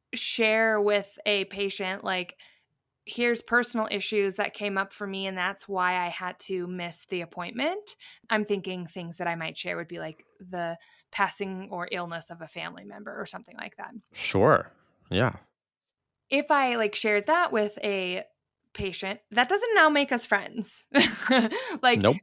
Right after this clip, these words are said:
Speaker 1: there's
Speaker 2: Nope.
Speaker 1: still this, this power differential, quite frankly, which, like, therapeutically, we try to, like,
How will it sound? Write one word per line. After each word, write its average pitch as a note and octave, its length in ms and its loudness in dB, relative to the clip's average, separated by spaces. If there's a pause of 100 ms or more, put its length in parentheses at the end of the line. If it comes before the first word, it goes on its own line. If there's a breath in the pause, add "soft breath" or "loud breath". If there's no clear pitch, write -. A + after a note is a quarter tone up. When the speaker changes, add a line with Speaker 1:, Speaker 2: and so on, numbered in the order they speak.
Speaker 1:
there's C4 240 4
Speaker 2:
Nope. E3+ 160 2
Speaker 1:
still D#4 240 4
this, D4 320 -2 (100)
this A#3 240 0 (300)
power E4+ 200 6 (180)
differential, G3 600 -2
quite - 400 -6
frankly, F#3+ 400 -4
which, G#3 260 -2
like, F#3+ 320 -2 (840 loud breath)
therapeutically, G#3+ 680 2
we G#3 100 2
try F#3+ 240 -2
to, F#3+ 160 -4
like, F3+ 300 -4